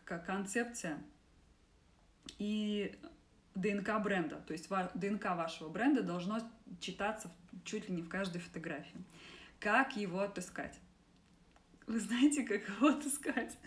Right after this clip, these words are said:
<laughs> Я немножко начала уже, а, в-, погружаться в этот процесс, копаться в себе. У меня даже прорвало, м, слезы текли, не знаю как.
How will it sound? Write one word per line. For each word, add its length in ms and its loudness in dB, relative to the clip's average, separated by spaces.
<laughs> 680 0
Я 180 10
немножко 540 4
начала 440 0
уже, 240 -6
а, 320 0
в-, 320 -10
погружаться 720 -2
в 300 -6
этот 300 -4
процесс, 600 -2
копаться 500 0
в 40 -8
себе. 440 -4
У 60 -2
меня 200 2
даже 280 0
прорвало, 800 0
м, 300 -2
слезы 500 0
текли, 580 -2
не 140 0
знаю 400 0
как. 320 -8